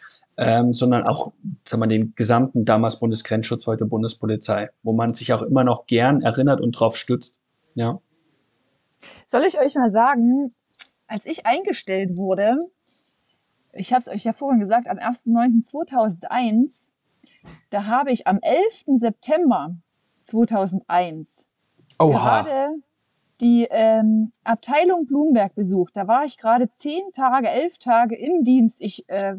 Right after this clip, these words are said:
Speaker 2: wusste weder, wie die ganzen Organisationseinheiten heißen, noch kannte ich alle, äh, Dienstgradabzeichen.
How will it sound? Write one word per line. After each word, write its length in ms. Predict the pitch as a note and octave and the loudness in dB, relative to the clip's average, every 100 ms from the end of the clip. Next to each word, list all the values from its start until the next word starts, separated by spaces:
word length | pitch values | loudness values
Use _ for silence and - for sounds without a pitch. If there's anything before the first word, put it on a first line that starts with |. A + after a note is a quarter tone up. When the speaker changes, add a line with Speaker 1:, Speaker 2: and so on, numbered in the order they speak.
| G#3+ | -4
Speaker 2:
wusste 460 | G3 A#3+ F4+ - G3+ | 0 2 2 0 2
weder, 400 | A#3+ D#4 C#4+ B3 F#3+ | 2 2 2 2 2
wie 120 | C#4 | 2
die 140 | C#4+ | 2
ganzen 340 | B3+ D4 D4+ B3+ | 2 2 2 2
Organisationseinheiten 1600 | A#3+ C4+ G#3+ G#3+ G3+ - B3+ F#4+ G#4+ F3+ F#3 F#3 F#3 F3 G3+ | 2 2 -2 -4 -10 -4 -4 -4 -4 -2 -2 0 -2 -2 -2
heißen, 300 | F#3+ F#3+ G#3+ | 0 2 2
noch 160 | A3 - | 0 -2
kannte 260 | B3+ D4+ | -6 -6
ich 140 | C4 - | -6 -4
alle, 300 | C4 B3+ - | 0 0 0
äh, 180 | G3+ G3+ | -2 2
Dienstgradabzeichen. 1200 | D4+ - - F3 - - - F#3 F3+ G3 G#3+ | 2 0 -6 -6 -4 -10 -8 -6 -6 -4 -4